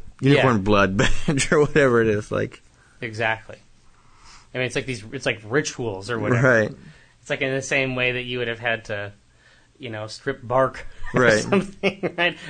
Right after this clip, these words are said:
Speaker 2: Paddle well.
Speaker 1: Yeah.
Speaker 2: <laughs> It's like,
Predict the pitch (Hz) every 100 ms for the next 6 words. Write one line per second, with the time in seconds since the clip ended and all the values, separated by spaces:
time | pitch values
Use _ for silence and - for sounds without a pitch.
0 | - - 143 165 170 151 139 135 131 131
1 | - - - - - 127 123 110 117 208
2 | - - 196